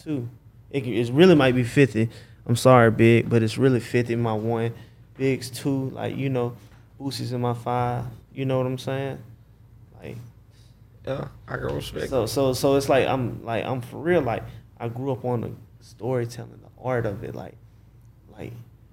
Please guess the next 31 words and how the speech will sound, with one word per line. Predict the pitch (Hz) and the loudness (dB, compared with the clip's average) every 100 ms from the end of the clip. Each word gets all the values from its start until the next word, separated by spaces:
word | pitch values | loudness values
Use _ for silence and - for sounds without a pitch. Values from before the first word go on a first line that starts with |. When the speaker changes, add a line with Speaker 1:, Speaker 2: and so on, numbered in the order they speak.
| - - - - | -20 -20 -20 -20
Speaker 1:
the | 120 | -18
game, | 120 131 147 139 | -8 -4 -2 -2
like, | 117 107 | -2 -4
this | 127 123 | -4 -4
life | 113 139 160 | 2 4 4
is | 131 110 - | 0 -6 0
art. | 147 117 | 2 2
People | - 135 | -2 -8
just | 131 127 | -8 -12
don't | 120 110 101 | -10 -10 -6
notice | 120 117 110 | -6 -6 -12
it. | - | -18
Like, | - - 113 - - | -16 -16 -18 -20 -14
I | 104 | -12
boxed. | 101 120 123 - 120 | -6 -2 -2 -2 -4
I've | 120 | -2
been | 120 | -2
boxing | 113 107 117 | -4 -6 -8
since | 117 - - | -16 -16 -10
I | |
was | 107 107 107 | -10 -10 -14
nine. | 104 104 - - - 107 139 | -18 -20 -20 -20 -20 -16 -14
Speaker 2:
Right. | - - - - | -14 -18 -20 -14
Speaker 1:
So | - | -6
I | 131 | -4
get | 110 - | -4 -10
punched | - 117 110 | -8 -8 -6
at | - - | -10 -10
for | - - | -10 -12
a | |
living. | - 62 - | -10 -10 -12